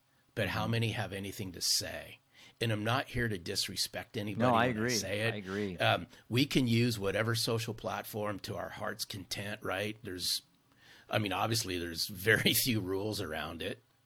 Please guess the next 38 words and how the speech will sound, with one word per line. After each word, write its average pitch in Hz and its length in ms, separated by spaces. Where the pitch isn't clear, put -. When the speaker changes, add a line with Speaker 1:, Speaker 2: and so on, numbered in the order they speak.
Speaker 2:
Yeah. 95 340
Speaker 1:
But 110 420
the, 131 200
the 120 120
reason 127 440
why 117 280
I 98 40
bring 98 360
this 95 220
up 92 300
is 120 180
if 117 160
you 101 100
want 104 320
it, - 140
and 110 260
this 127 220
is 165 120
just - 200
gonna 147 140
be 117 100
sales-centric 104 800
for 98 120
just 92 300
a 95 60
moment. 82 380
Speaker 2:
Mm-hmm. 113 220
Speaker 1:
If 120 240
you 113 100
wanna 117 340
be 185 200
seen 107 800
as 113 220
that 107 220
true 139 280
subject 117 640
matter 104 320
expert, 113 560